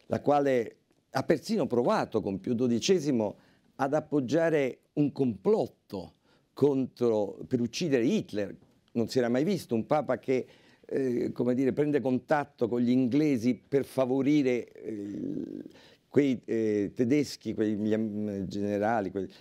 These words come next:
ufficiali tedeschi che volevano uccidere Hitler. Dunque non si può dire che Pio dodicesimo non sentisse con forza il problema, la, la sua vicinanza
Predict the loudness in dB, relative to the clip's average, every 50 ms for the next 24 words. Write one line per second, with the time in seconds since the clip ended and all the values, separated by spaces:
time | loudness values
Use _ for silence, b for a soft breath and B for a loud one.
0 | B B B B -6 -2 0 -2 0 2 2 2 2 2 2 0 -2 -2 -4 -8
1 | -6 -2 -2 0 0 2 0 -2 -2 0 0 2 2 2 2 2 0 0 0 -2
2 | -2 B B B B B B B B _ 0 0 0 0 0 0 0 0 0 -6
3 | _ _ _ _ _ _ -2 -2 -2 -2 -2 -2 -4 -2 0 0 0 0 2 2
4 | 2 2 2 2 0 0 0 -2 -2 0 -4 -6 B B B B -8 -4 -2 -2
5 | 0 0 -2 0 2 2 2 4 2 2 2 2 2 0 0 0 0 2 2 2
6 | 0 0 0 0 0 -2 -4 -2 0 -2 -2 -2 -6 -16 _ _ _ -16 -16 -14
7 | -14 -16 -16 -16 -18 _ -2 -2 -2 -2 -2 0 0 0 0 -4 -2 -2 -2 -2
8 | -2 -2 -2 -2 0 2 2 2 2 2 2 0 -2 -4 -6 -10 b b b b
9 | b b b b 0 0 0 2 2 0 0 0 0 0 2 2 4 4 2 2
10 | 0 -2 -2 0 0 0 0 0 -2 -6 -4 -2 -2 -2 -2